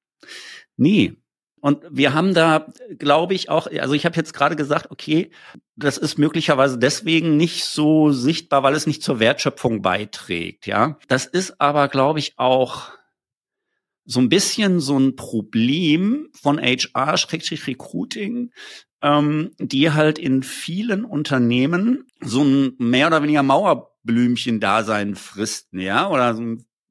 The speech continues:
graue Maus-Image haben. Also auch da äh, gibt's ja zum Beispiel unterschiedliche Umfragen zum Thema, ähm, Image von H R, Stellenwert von H R, und der ist halt auch jetzt nicht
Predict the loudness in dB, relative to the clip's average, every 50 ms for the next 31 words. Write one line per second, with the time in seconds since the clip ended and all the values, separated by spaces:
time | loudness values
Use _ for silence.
0 | _ _ _ _ _ _ _ _ -14 -4 0 2 2 4 4 4 2 2 2 2
1 | 2 2 0 -2 -6 -6 -6 -4 -2 -2 0 -2 -2 -2 -4 -4 -2 0 0 2
2 | 2 0 -2 -4 -6 -6 -8 -8 -10 -18 -20 -20 -20 -20 -10 -6 -4 -4 -2 0
3 | 2 2 4 4 4 4 2 0 -2 _ _ _ _ _ _ _ -2 0 2 2
4 | 2 0 -4 -12 -18 -20 -20 -18 -14 -8 -6 -6 -4 0 -2 -2 0 2 2 2
5 | 2 2 0 0 2 2 2 0 0 -4 -6 -6 -4 -4 -2 0 0 -2 -4 -6
6 | -8 -4 -2 0 2 2 0 0 -2 -4 -6 -8 -6 -6 -6 -4 -4 -2 0 2
7 | 2 2 2 2 0 -2 _ -2 0 2 2 2 2 0 0 -2 -2 -2 -4 -4
8 | -4 -2 -2 -2 -2 -2 -4 -4 -4 -2 -2 -2 0 0 0 0 2 2 2 2
9 | 0 -2 -6 -4 -4 -6 -6 -6 -6 -4 -2 0 0 0 0 0 -2 -2 -2 -4
10 | -6 -6 -8 -6 -2 -2 -2 -2 -4 -8 _ -2 0 0 0 0 -2 -4 -4 -2
11 | -2 -2 -2 -6 -10 -8 -4 -2 -2 -2 -4 -8 -18